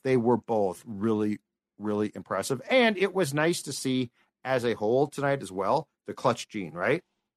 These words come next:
'Cause like, like, game one, it's like, come on, what, one for twelve with guys in scoring position. Tonight, it was really nice to see, like, just this whole confidence.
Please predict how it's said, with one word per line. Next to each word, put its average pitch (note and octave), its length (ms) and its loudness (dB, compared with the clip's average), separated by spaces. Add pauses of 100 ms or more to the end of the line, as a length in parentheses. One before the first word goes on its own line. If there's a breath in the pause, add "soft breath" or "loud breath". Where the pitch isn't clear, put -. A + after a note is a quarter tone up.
(160)
'Cause B2+ 140 -4
like, D3+ 280 2
like, E3 200 2 (200)
game A#3+ 260 2
one, G#3+ 180 4
it's - 200 -4
like, C#3+ 300 -2 (220)
come - 240 -4
on, - 440 -6 (440)
what, C3+ 360 4
one C3+ 280 4
for D#3 200 0
twelve C#3 640 2 (220)
with A2+ 280 -2 (340)
guys A#2 220 0
in A#2+ 80 -8
scoring A#2 460 -2
position. A2+ 580 -4 (360)
Tonight, D3 300 4
it D#3 80 2
was A#2+ 160 -2
really C3+ 420 4
nice A#2+ 560 0
to A#2 80 -8
see, A#2 400 0
like, G#2 220 -4
just - 280 -4
this G#2+ 180 -10
whole A#2+ 540 2 (340)
confidence. C3 680 0